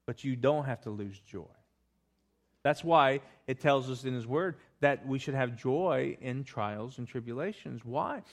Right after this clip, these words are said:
And how can we do that? Because He's, our, our, our, our joy is not based off of these other things. It's based off Him. It's based off the Lord. And we need to have that. And I believe we can have joy. Four years ago, back in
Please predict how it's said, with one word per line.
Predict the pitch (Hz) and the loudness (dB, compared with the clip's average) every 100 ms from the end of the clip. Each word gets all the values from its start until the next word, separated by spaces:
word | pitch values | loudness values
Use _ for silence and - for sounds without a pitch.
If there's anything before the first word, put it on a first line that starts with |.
| - - | -12 -6
And | 143 | 0
how | 151 156 | 2 2
can | - 202 254 320 | -2 -2 -2 -2
we | 240 | -4
do | 151 | -4
that? | 120 - | -4 -4
Because | 160 170 160 | -4 -4 -4
He's, | - 175 185 165 - | -4 -6 -6 -10 -4
our, | 147 175 - | 0 0 0
our, | - 165 156 - _ - | -6 -6 -6 -16 _ 4
our, | 165 180 - | 6 6 6
our | 170 165 | 4 4
joy | 170 190 196 | 4 6 6
is | 180 | 4
not | 196 180 147 | 0 0 0
based | 196 262 262 240 | 2 2 0 2
off | 233 - | 2 2
of | 165 151 | 0 2
these | 143 | 0
other | 143 131 | 2 0
things. | 139 127 | -2 -4
It's | 147 | -8
based | - 151 156 180 | 0 0 2 2
off | 165 - - | 2 0 -2
Him. | 240 311 320 247 - - - | 2 4 4 0 -4 -14 -8
It's | 160 | -2
based | - 170 175 | 4 4 6
off | 175 190 - | 4 4 2
the | 202 | 0
Lord. | 196 208 254 285 247 156 - _ _ | 4 4 4 2 0 -4 -10 _ _
And | - 170 | 0 2
we | 190 | 4
need | 196 214 | 2 4
to | 214 | 4
have | 165 214 233 285 | 4 4 4 4
that. | 196 | 4
And | 160 | 4
I | 185 | 4
believe | 202 202 220 | 2 2 0
we | 220 240 | -2 -4
can | 233 247 277 | -4 -4 -2
have | 240 156 | -4 -4
joy. | 120 120 113 123 _ _ _ - | -4 -6 -6 -12 _ _ _ 0
Four | 190 | 4
years | 180 156 143 | 4 2 0
ago, | 131 120 120 | -2 0 0
back | 123 127 131 | 0 -2 -2
in | 123 123 | -8 -8